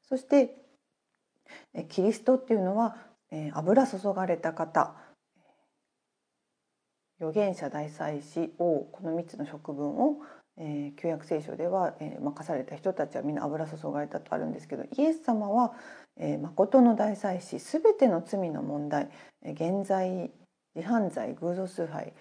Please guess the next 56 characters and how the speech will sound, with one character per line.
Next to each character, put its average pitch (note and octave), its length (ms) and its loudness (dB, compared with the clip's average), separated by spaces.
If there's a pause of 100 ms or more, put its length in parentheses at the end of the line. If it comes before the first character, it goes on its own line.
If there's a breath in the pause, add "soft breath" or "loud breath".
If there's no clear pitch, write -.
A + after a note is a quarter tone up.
(320 soft breath)
す E4 140 0
べ F#4 120 4
て C4 120 4
の E3+ 140 -2
罪 F3 320 -4
の F3 320 0
贖 G3 320 -4
い - 40 -2
の F#3+ 100 -2
代 F#3 180 0
価 F3 140 -6
と F3 140 -4
し - 100 -14
て、 D4 300 2 (420)
え D3 340 -10 (200)
ー、 D#3 80 -12
十 D#3 40 -6
字 D#3+ 120 -10
架 E3 120 -10
に F3+ 120 -4
か - 100 -14
か - 140 -8
っ D#3 40 -6
て D#3 140 -12
く - 120 -12
だ D3 120 -8
さ D3 120 -10
っ - 140 -10
た C#3+ 200 -6 (440)
誠 F3+ 320 0
の G#3 100 4
大 F3+ 180 0
祭 E3 200 0
司 - 120 -16
で A2+ 120 -4
す。 - 120 -20 (440 loud breath)
え E3 80 -6
ー、 - 40 -6
ロ F3+ 80 6
ー F#3+ 40 4
マ G3 100 0
書 F#3 100 -10
八 G3 140 -4
章 D3+ 360 -4 (140)
二 F3+ 100 -6
節、 E3 560 0
マ F3 100 -4
ル E3 80 -4
コ D3+ 140 -6
十 D#3+ 140 -8
章 D#3 140 -8
四 F3+ 180 -2
十 D#3 140 -8
五 G3+ 160 -2
節 - 280 -4
で、 - 160 -4